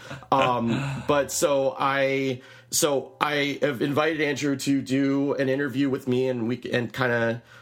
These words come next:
talk about the things that I don't normally talk about 'cause I'm so deep in the weeds, and I assume I've said it si-, sixteen times, and I kind of forget some of the things that I've said by now. And then,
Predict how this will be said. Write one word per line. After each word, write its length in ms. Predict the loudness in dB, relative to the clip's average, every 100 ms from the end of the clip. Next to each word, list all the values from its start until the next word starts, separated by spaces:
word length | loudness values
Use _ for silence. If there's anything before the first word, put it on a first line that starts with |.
| 0
talk 240 | 2 2
about 120 | 0
the 60 | 0
things 220 | -2 0
that 80 | 0
I 60 | 0
don't 140 | 0
normally 280 | 0 0 0
talk 240 | 0 0
about 180 | 0 -2
'cause 120 | 0
I'm 100 | -2
so 140 | 0 -2
deep 180 | -2 0
in 80 |
the 80 | 0
weeds, 220 | 0 0
and 100 | 0
I 120 | 0 -2
assume 220 | 0 -2
I've 140 | 0
said 160 | -2 -2
it 100 | -4
si-, 140 | -10
sixteen 460 | -10 -10 -8 -6 -6
times, 400 | -6 -8 -10 -14 -20 -6
and 120 | -2
I 60 | -2
kind 240 | 0 0
of 80 | 0
forget 300 | -2 -2 -2
some 100 | 0
of 80 | -2
the 60 | -2
things 180 | -4
that 80 | -2
I've 120 | -4 -2
said 200 | -2 -2
by 140 | -4
now. 300 | -4 -6 -8 -14 -20 -20 -6 -2
And 180 | 0 0
then, 300 | 0 -2